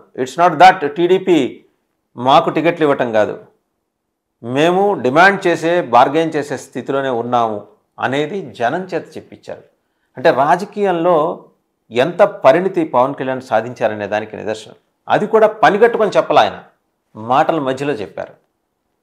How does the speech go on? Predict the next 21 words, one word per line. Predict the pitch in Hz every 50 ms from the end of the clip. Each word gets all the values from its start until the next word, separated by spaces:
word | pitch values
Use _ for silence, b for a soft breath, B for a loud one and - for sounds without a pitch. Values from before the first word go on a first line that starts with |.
| _ _ _ _ _ _ _ -
ఆ, | 113 113 107 104 107 98 98 - - -
ఆ | - 113
ప్రసంగం, | - - 113 - - 160 143 110 90 - - _ _ -
ఆ |
ప్రసంగం | - - 143 139 - 202 202 202 185
కూడా | 175 175 156
ఫ్లో | - - - 147 175 202 196 170
చూశారు, | 170 - 135 117 113
వరద | 107 120 131 147 151 170
గోదావరి | 170 143 131 139 139 135 139 139 131 123
మాదిరిగా | 120 123 120 120 123 127 123 113
ఉంది | 101 98 98
ఆయన, | 95 95 95 98 - _ _ -
లా-, | 101 98 - -
అలా | 113 113 120 123
ఉంది | 120 123 131 123
ఆయన | 104 98 95 92
ఫ్లో | - - - 107 104 101
అంతా | 92 95 - 87
కూడా. | - - - - - _ _ _ _ _ _ _ _ _ -
ఎక్కడ | - 113 123 - - 151 147